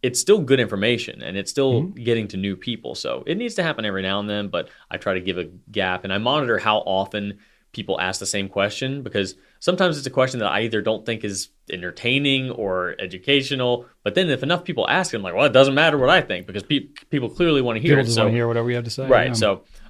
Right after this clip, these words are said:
Speaker 1: um, then there's that. And then there's obviously a time factor as well. Like, today, I've got two
Speaker 2: Mm-hmm.
Speaker 1: questions on here that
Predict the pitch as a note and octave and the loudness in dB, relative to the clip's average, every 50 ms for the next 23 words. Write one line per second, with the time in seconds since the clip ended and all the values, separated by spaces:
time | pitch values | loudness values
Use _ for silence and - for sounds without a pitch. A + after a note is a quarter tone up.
0 | - - F#2+ F#2+ F#2 F#2+ F#2 - - - - - - - A2+ A2 G#2 G2+ F#2+ F#2 | -4 0 0 0 0 0 -4 -10 -12 -18 -20 -20 -20 -18 -10 -4 -2 -2 -2 -2
1 | F#2 F2+ F#2 G2 D#2 - - - _ _ - - - A#2 C#3+ D#3 D#3+ D3+ C#3+ C#3 | -4 -4 -2 -2 -2 -4 -6 -12 _ _ -8 -2 2 4 4 6 4 4 4 6
2 | C3 A#2+ A#2 A2+ A2 A#2+ A2 - A#2 A2 G#2+ G#2+ G#2 G#2 G#2 G2+ G2 - G#2+ G#2 | 6 6 4 4 0 -6 -6 -4 -4 -2 -2 0 0 0 0 0 0 -2 -2 -4
3 | - - G#2 G2 F#2+ F#2+ F#2 F2+ F2+ F2+ - _ _ _ - - F#2 E2+ E2+ - | -4 -4 -4 -2 -2 -2 -4 -6 -8 -12 -14 _ _ _ -4 -2 -2 -2 -2 -6
4 | - F2 E2+ E2 - - F2+ E2 D#2+ F#2 F#2+ F2 D#2+ D2 C#2+ D2+ F2 F2 E2+ - | -8 -8 -6 -6 -6 -6 -6 -6 -4 -2 -2 0 0 -2 -4 -4 -6 -6 -6 -6
5 | G#2 F#2+ A2+ A2 A2+ A2+ A2+ G2+ F2+ F#2 - G2+ E2+ E2 - - - G2+ G#2 A2+ | -2 2 6 6 6 6 4 2 0 -2 -2 -4 -6 -4 -4 -6 -4 2 4 4
6 | G2+ G2 - G#2 F#2+ G2 F#2+ F#2+ F#2+ F#2 F#2 F2+ F2+ F2 - - _ _ _ _ | 4 2 0 -6 -4 -2 -2 -4 -4 -6 -6 -6 -6 -6 -8 -10 _ _ _ _
7 | _ - F#2+ F#2+ F#2 F2 F2 - - | _ -6 0 2 2 2 2 0 -4